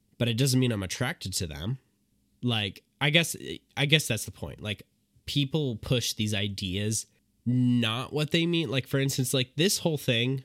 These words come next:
that people talk about, like, "Oh, like, the first sense of attraction is smell." In some cases, yes, I think that is true, that it's, like, one of the first things. But it's like, if I smell someone that's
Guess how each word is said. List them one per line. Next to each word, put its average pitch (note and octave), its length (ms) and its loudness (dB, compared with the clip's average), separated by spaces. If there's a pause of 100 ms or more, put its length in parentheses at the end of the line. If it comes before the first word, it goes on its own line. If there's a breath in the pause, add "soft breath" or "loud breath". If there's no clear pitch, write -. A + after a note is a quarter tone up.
(220)
that A2+ 180 0
people A#2 260 -2
talk G2+ 260 -4
about, G#2+ 220 -2
like, G2 220 -6
"Oh, C3 400 2 (340 loud breath)
like, A2+ 300 -2
the A#2 80 0
first B2 380 0
sense B2 300 2
of A2 100 0
attraction A2 580 -2
is G2+ 100 0
smell." A#2+ 400 -2 (380 loud breath)
In F3 100 2
some D#3 220 2
cases, A#2 520 0
yes, A2 380 -2
I C#3 100 0
think D#3+ 260 0
that A#2+ 180 2
is A#2 180 0
true, G2+ 260 -4
that F#2 200 -4
it's, G#2+ 200 -4
like, G2+ 180 -4
one A2 120 -2
of G2+ 80 -6
the F#2+ 80 -6
first - 400 -4
things. F2 380 -2
But A#2 180 0
it's G#2+ 180 -4
like, G2+ 260 -2 (460 loud breath)
if A#2 160 -2
I C3+ 220 2
smell B2+ 480 2
someone G#2+ 560 0
that's F#2 240 -6